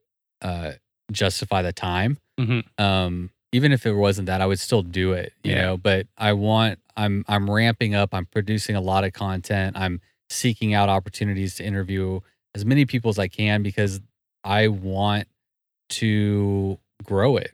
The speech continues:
Speaker 1: right? And the only way to grow it is to just start growing it. And
Speaker 2: Mm-hmm.
Speaker 1: for me right now, the main thing, uh, that, that's gonna grow it is just content.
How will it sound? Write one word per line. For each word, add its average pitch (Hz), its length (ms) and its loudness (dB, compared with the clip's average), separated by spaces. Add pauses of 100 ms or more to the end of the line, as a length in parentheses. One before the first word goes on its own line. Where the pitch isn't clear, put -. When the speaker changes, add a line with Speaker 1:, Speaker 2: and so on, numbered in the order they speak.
Speaker 1:
right? 101 240 2
And 104 80 2
the 107 60 4
only 117 140 6
way 113 120 4
to 101 80 2
grow 101 260 4
it 101 80 2
is 90 140 -4
to - 100 -14
just 95 240 -6
start 92 380 -2 (120)
growing 92 340 -2
it. - 180 -14 (140)
And 131 80 4 (220)
Speaker 2:
Mm-hmm. - 40 -14 (260)
Speaker 1:
for 107 80 0
me 117 260 4
right 101 220 4
now, 98 160 0
the 98 100 0
main 98 220 0
thing, 92 340 -6 (500)
uh, 90 320 -8 (580)
that, 90 180 -4 (120)
that's 95 200 -6
gonna 104 180 -2
grow 98 240 2
it 95 60 -2
is 85 100 -6
just 95 200 -8
content. 131 500 -4